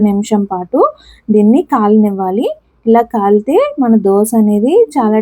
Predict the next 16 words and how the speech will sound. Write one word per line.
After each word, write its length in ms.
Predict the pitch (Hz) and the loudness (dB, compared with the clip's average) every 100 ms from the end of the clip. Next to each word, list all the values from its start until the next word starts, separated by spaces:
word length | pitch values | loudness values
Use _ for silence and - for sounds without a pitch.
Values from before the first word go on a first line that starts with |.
| 220 | 0
టేస్ట్ 300 | 214 226 226 202 | 0 0 -4 -6
బాగుంటుంది. 640 | 185 202 208 190 185 254 554 _ _ _ | -4 -4 -4 -6 -4 -2 -4 _ _ _
అందుకని 400 | 202 196 208 220 294 | -6 -4 0 2 2
మొత్తాన్ని 440 | 220 226 214 220 262 | 0 0 0 0 0
స్ప్రెడ్ 300 | - 208 - 214 | -2 -4 -2 -4
చేసుకున్న 340 | 208 208 202 196 | -2 -6 -6 -6
తర్వాత 420 | 196 185 190 - 302 523 - _ _ | -6 -6 -6 -4 -4 -4 -8 _ _
మనం 240 | 226 233 311 339 | 0 2 2 0
మూత 220 | 226 226 240 | 2 2 2
అయితే 180 | 226 233 226 | 0 0 -2
పెట్టుకోవాల్సి 580 | 202 _ 202 202 202 208 | -4 _ -2 -2 -2 -4
ఉంటుంది. 320 | 196 196 233 285 | -6 -4 -2 -2
చీజ్ 220 | 262 226 214 | 0 2 2
అనేది 240 | 208 208 214 | 0 0 -2
మెల్ట్ 260 | 208 190 190 | -2 -4 -4
అవ్వాలి 300 | 196 190 190 | -6 -6 -8